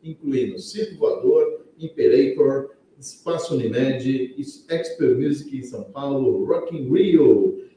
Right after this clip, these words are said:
E com os vocais marcantes de Ana Marques, o grupo entrega um som enérgico que mistura influências do pop e ao metal. Ao todo, são três E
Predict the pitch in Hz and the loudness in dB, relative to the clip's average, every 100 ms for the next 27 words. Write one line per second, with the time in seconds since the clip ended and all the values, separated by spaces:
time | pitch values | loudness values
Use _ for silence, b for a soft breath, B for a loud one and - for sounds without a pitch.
0 | _ 165 180 175 190 180 143 151 143 147 | _ -4 -2 4 4 4 2 0 2 0
1 | 131 131 120 147 147 113 110 117 147 160 | 0 -2 -2 2 2 0 -10 0 2 2
2 | 113 - 147 - 131 143 151 - 147 131 | 0 -6 -8 -10 -14 -10 -6 -6 -6 -10
3 | - 127 123 - - 123 - 214 123 123 | -4 -4 -4 -12 -14 -16 -10 -4 -2 -2
4 | 143 - 147 - 156 - - _ _ _ | -4 -8 -12 -10 -8 -10 -14 _ _ _
5 | _ _ _ _ - 147 131 - 127 123 | _ _ _ _ -4 -2 -2 0 -2 -2
6 | 110 110 131 139 156 147 147 - 156 139 | -4 -4 -4 -2 -4 -4 -6 -4 0 0
7 | 139 - - - - _ _ _ - 147 | 0 -2 -6 -10 -16 _ _ _ 0 2
8 | 147 180 180 143 139 120 - 170 156 | 4 4 4 4 0 -4 -2 -2 -2